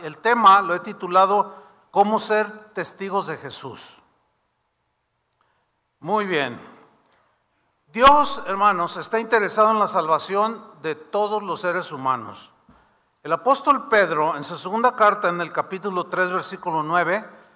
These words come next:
dijo que Dios es paciente para con nosotros. Nosotros somos todos los seres humanos, ¿sí? No queriendo que ninguno perezca, sino que todos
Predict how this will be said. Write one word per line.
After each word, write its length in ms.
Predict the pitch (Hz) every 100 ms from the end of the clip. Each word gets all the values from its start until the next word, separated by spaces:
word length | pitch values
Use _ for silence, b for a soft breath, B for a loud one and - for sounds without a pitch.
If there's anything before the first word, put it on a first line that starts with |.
| B -
dijo 320 | 190 240 -
que 140 | 190
Dios 260 | 185 220 226
es 160 | 220
paciente 640 | - 202 - 196 202 202 208
para 320 | - 160 151
con 160 | 151 147
nosotros. 720 | 135 196 180 - 117 - - _ _ _ _ _ -
Nosotros 580 | 147 143 202 202 226 -
somos 380 | 151 160 180 -
todos 180 | 165
los 140 | 165 147
seres 260 | 156 160
humanos, 480 | 170 202 208 117 -
¿sí? 240 | 160 180 - _ b b b -
No 280 | 180 233
queriendo 500 | 247 226 226 240 240
que 100 | 214
ninguno 600 | 170 170 165 190 214 220
perezca, 540 | 208 180 175 - 123 - _ _ _ _ _ _ _ _ _ _ _ _ _ _
sino 400 | - 160 156 156
que 120 | 170 156
todos 680 | - 220 220 262 - -